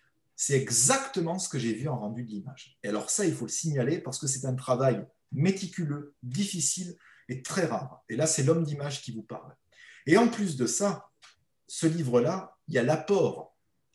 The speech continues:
et la création des petites cartes. Ça, c'est totalement, euh, euh, l'édition Au Vent des Îles qui l'a fait. Et moi, quand j'ai vu ça, je me suis dit, « Mais ça, c'est génial. Ça permet aux gens de suivre vraiment sur la carte le périple. »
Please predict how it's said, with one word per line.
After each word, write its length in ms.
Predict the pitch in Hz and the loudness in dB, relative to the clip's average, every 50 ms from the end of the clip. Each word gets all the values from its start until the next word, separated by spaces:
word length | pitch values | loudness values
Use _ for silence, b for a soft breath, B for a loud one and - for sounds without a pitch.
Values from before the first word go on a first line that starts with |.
| _ _ - | _ _ -6
et 40 | 120 | -4
la 120 | 120 113 | -4 -4
création 400 | - - 147 135 131 131 - 143 | -4 -2 0 0 0 0 0 -2
des 100 | 127 110 | -2 -4
petites 260 | - - - - - | -4 -6 -12 -14 -4
cartes. 400 | - 202 202 - - - - - _ _ _ _ _ _ | -2 -2 -2 -2 -6 -12 -20 -20 _ _ _ _ _ _
Ça, 180 | - - - 160 | -8 -2 0 0
c'est 300 | - - 131 - - _ | 0 0 -2 -6 -8 _
totalement, 720 | - 269 - - - 185 143 135 135 135 131 127 - - _ _ _ _ _ - | -2 -2 -2 2 2 2 2 2 2 2 0 -2 -4 -10 _ _ _ _ _ -10
euh, 420 | 101 101 98 95 92 90 98 - - - | -8 -8 -6 -8 -8 -10 -12 -12 -10 -8
euh, 140 | 98 98 101 | -8 -4 -2
l'édition 480 | 120 131 135 156 135 - - 170 156 131 | -2 0 0 0 -2 -2 -2 -2 -4 -2
Au 20 | |
Vent 140 | 113 123 120 | -2 -2 -2
des 180 | 123 120 110 | -2 -2 -2
Îles 140 | 135 - - | -2 -4 -4
qui 120 | - - 113 | -6 -8 -6
l'a 180 | 107 107 104 | -6 -6 -6
fait. 340 | - - - 185 190 - - - | -8 -6 -4 -4 -4 -4 -4 -6
Et 80 | 123 | -4
moi, 300 | 117 127 147 175 185 - - | -2 0 0 0 -2 -4 -4
quand 100 | 135 120 | -6 -2
j'ai 140 | - 131 127 | 0 0 0
vu 120 | 120 113 | 0 -2
ça, 120 | - 175 175 | -6 -6 -2
je 80 | 143 | -2
me 60 | 131 135 | -2 -2
suis 140 | - 123 | -4 -6
dit, « 100 | 123 160 165 | -8 -8 -6
Mais 60 | 135 | -4
ça, 180 | 107 - 165 170 | -4 -4 -4 -2
c'est 200 | - - 127 113 | -2 -2 -2 -2
génial. 540 | 104 - 139 147 151 156 165 160 147 120 - 139 - _ B B B B B 127 | -2 -2 -2 -2 -2 -4 -4 -4 -6 -8 -8 -10 -14 _ B B B B B -16
Ça 180 | - - - 135 | -10 -4 -4 -2
permet 380 | 131 - 190 185 151 165 170 165 | 0 2 2 2 2 2 2 2
aux 140 | 160 151 | 4 4
gens 240 | 139 127 165 165 165 | 4 2 0 0 0
de 100 | 147 127 | -2 -2
suivre 600 | 117 - - - 185 185 165 143 - 101 - - _ _ _ _ | 0 0 -2 -2 -4 -4 -4 -4 -6 -6 -12 -18 _ _ _ _
vraiment 480 | 101 104 120 - 165 180 185 170 170 | -8 -6 0 2 2 2 2 0 0
sur 180 | - - - 143 | -2 -2 -2 -2
la 120 | 139 131 | -2 -2
carte 300 | 131 - - - - - | -2 -4 -6 -10 -8 -8
le 140 | - 120 113 | -8 -8 -8
périple. » 380 | - - 120 - - _ _ | -8 -12 -16 -16 -16 _ _